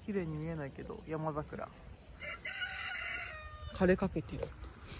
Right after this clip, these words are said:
うち来た時には、なんか、下除草剤巻いてたりしてたんで、なんかね、大変だったんですけど、なんか、いろいろ復活してきましたね、木も。で、木蓮が咲いてきました。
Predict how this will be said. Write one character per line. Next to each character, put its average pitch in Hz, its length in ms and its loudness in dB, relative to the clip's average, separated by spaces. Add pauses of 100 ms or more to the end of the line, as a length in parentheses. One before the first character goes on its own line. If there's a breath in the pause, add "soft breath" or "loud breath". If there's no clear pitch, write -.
(680 loud breath)
う 190 80 4
ち 220 160 0
来 - 60 -2
た 214 120 10
時 170 300 4
に 156 140 0
は、 147 200 2
な 147 120 -2
ん 151 60 -4
か、 - 180 -2 (420 loud breath)
下 202 240 2
除 170 100 0
草 185 240 4
剤 185 200 10
巻 185 160 6
い - 20 -4 (100)
て - 60 -8
た 170 80 4
り 151 80 -2
し - 80 -8
て - 120 -8
た 151 120 0
ん 131 140 -2
で、 - 100 2 (1300 loud breath)
な 160 80 -2
ん - 20 -6 (240)
か 165 100 -4
ね、 165 40 -2 (260)
大 185 120 0
変 185 160 4
だ 180 80 6
っ - 20 4
た 165 140 0
ん 151 80 2
で 147 80 -2
す - 120 -12
け - 120 -2
ど、 - 160 -6 (240)
な 196 80 -2
ん - 20 -2
か、 - 120 -10 (180)
い 175 40 2
ろ 185 160 10
い 180 40 8
ろ 175 80 6
復 - 180 -6
活 - 240 6
し - 40 -8
て 208 100 8
き - 120 0
ま 202 140 10
し - 80 0
た 175 100 4
ね、 170 120 4 (240)
木 180 80 6
も。 160 60 8 (800)
で、 214 80 4
木 277 200 8
蓮 226 240 12
が 165 80 10
咲 160 180 8
い 151 40 6
て 156 120 0
き - 120 -4
ま 143 120 0
し - 80 -4
た。 - 100 -12